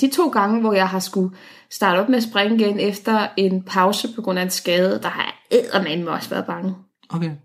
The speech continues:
Speaker 1: Det har jeg. Jeg kan huske, den første gang, hvor jeg havde forstuvet min ankel, en, en relativt lille skade, men
Speaker 2: Ja.
Speaker 1: dog en, en, en, også en relativt kraftig forstuvning, øhm, der havde jeg f-, fem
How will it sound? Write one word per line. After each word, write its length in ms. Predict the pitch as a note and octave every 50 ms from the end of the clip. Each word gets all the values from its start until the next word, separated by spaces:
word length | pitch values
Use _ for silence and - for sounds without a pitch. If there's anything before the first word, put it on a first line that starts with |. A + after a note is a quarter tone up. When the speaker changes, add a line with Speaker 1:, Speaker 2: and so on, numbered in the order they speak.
| _ -
Speaker 1:
Det 80 | - B3+
har 140 | B3 A3+ A3
jeg. 140 | - G3+ A3 - _ _ _ _ _ _ _ _ _ _ _ _ _ _ _ _ -
Jeg 120 | A3 G#3+
kan 120 | A3 G#3+
huske, 400 | G#3+ A#3+ C#4 D4 C#4+ - - - - _ _ _ _ _ _ _ _ _ _ _ -
den 140 | A#3 G#3+ G#3+
første 360 | - - A3 A#3 A#3+ - C#4+
gang, 280 | C4+ A#3+ A3 G3+ G3+ - - - - - -
hvor 140 | A#3 A3
jeg 120 | G#3+ G#3+ G#3
havde 140 | G3+ G#3 G3
forstuvet 460 | - G#3 - - B3+ A#3 A3 A3 A3
min 140 | G#3 G3 F#3+
ankel, 480 | - - - - - - A#3 A#3 - -
en, 80 | - F#3+ F#3+ F#3 F#3 F#3+ - - -
en 240 | F#3+ F3+ F3+ F#3 - - _ _ _ - -
relativt 440 | F#3+ G3 A3 A3 A3 - A3+ G3+ -
lille 200 | - C4 C4+ D#4+
skade, 400 | D4 - - B3 A3+ A3+ A#3+ A#3+
men 100 | A#3 A#3
Speaker 2:
Ja. 100 | A3+ A#3
Speaker 1:
dog 200 | A3+ A3 A3 A3+
en, 100 | A3+ A3
en, 220 | A3+ A3 G#3+ G3+ G#3 - - - - - _ _ _ _ _ -
en, 300 | A3+ A3 G#3+ G#3+ - -
også 360 | - - G3+ G#3+ A3 A3 A#3+
en 120 | A3 G#3+
relativt 360 | G#3 G3+ G3 G3+ G3 A3 G#3 -
kraftig 300 | - G3 F#3+ F#3+ - G3+
forstuvning, 580 | - A3+ A3+ - E4 C4+ G#3+ G3 F#3 F#3 - - - - - - _ _ -
øhm, 520 | G3+ G#3 G3 G3 F#3+ F3+ F3+ G3 G#3+ -
der 60 | -
havde 260 | A#3+ A3+ A#3+ A3+ A3 G#3+
jeg 100 | G#3+ G#3+
f-, 760 | G#3+ - - - - - - - - - - - - - - -
fem 140 | - G#3 G3+